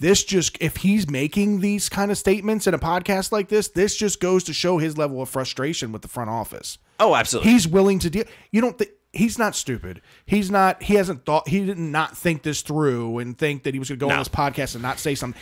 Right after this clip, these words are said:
Speaker 1: He knew why he was going on this podcast, and he wanted to air the dirty laundry. He wanted to get out his feelings because he was upset. And you know
Speaker 2: Oh,
Speaker 1: what?
Speaker 2: yeah,
Speaker 1: If,
Speaker 2: no.
Speaker 1: if he, he's willing to deal with the repercussions of whatever may come with that, whatever may be in his contract about saying things and not saying things and all that kind of stuff,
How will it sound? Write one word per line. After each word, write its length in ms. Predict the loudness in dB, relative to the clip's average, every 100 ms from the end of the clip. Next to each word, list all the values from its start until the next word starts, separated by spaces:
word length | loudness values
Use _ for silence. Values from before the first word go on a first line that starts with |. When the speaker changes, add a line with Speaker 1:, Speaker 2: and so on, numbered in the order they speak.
| -10
Speaker 1:
He 260 | 0 2 4
knew 340 | 4 6 6
why 240 | 4 0
he 120 | 0 -2
was 140 | -2
going 280 | 2 2 0
on 80 | -6
this 80 |
podcast, 500 | -6 -4 -4 -4 -8
and 80 | -4
he 80 | -4
wanted 320 | -2 0 0
to 120 | -2 -4
air 260 | 0 0 0
the 80 | -2
dirty 240 | -2 -4
laundry. 480 | -4 -6 -6 -6 -8 -10 -8
He 100 | -2
wanted 320 | 0 0 -2 -2
to 60 |
get 180 | -2 -4
out 200 | -4 -4
his 100 | -6
feelings 400 | -8 -6 -4 -6
because 300 | -6 -4 -2
he 80 | -2
was 120 | -2
upset. 480 | -4 -2 -2 -2 -8 _ _ _ _ _
And 120 | 0
you 60 | 2
know 120 | 4
Speaker 2:
Oh, 40 | 6
Speaker 1:
what? 120 | 4
Speaker 2:
yeah, 60 | 4
Speaker 1:
If, 40 |
Speaker 2:
no. 120 | 2
Speaker 1:
if 320 | 0 0 0 -2
he, 100 | 0
he's 280 | 2 2
willing 400 | 2 2 4 0 0
to 120 | -4
deal 300 | 0 0 2
with 160 | 0
the 80 | 0
repercussions 640 | -2 -4 -6 -4 -4 -4
of 140 | -10 -4
whatever 320 | 0 0 0
may 160 | -2 -4
come 180 | -4
with 120 | -4 -4
that, 180 | -4
whatever 260 | -2 -2 -2
may 140 | -4
be 120 | -4 -4
in 80 |
his 80 | -4
contract 440 | -6 -6 -4 -6 -6
about 220 | -8 -8 -12 -12
saying 320 | -2 -2 -2
things 220 | -6 -6
and 80 | -4
not 180 | -6 -6
saying 300 | -6 -6 -6
things 260 | -8 -8
and 80 | -2
all 140 | 0 2
that 120 | 0
kind 140 | -4
of 60 | -8
stuff, 240 | -6 -8